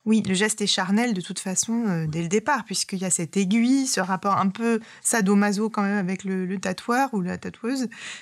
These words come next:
Donc, euh, outre le, le processus, effectivement, il y a aussi tous les effets, euh, érotiques, euh, même sans,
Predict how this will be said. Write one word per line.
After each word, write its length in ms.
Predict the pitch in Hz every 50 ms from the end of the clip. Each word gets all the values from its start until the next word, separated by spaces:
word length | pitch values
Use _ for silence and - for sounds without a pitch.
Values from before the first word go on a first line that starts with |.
| - _
Donc, 280 | - 208 208 196 208 -
euh, 320 | 214 196 185 185 185 180 - - _ _ -
outre 420 | 185 233 247 226 - - - 208
le, 420 | 196 185 185 180 180 175 175 175 180
le 140 | 190 196
processus, 880 | 180 - - - 220 208 - 208 202 - - 262 277 302 339 330 - -
effectivement, 600 | 220 208 190 190 - 175 - 185 - - 214 233
il 80 | 240 226
y 20 |
a 40 | 196
aussi 280 | 190 190 190 - - 190
tous 160 | - - 214
les 180 | 214 208 185 196
effets, 380 | 208 202 - 220 214 214 202
euh, 100 | 185 170 170 - - - - _ -
érotiques, 640 | 214 196 175 180 175 - - - 226 214 226 -
euh, 380 | 202 196 185 175 170 170 180 180 - - - - - - -
même 400 | - 208 220 226 220 220 202 196
sans, 380 | 202 - - - 233 214 196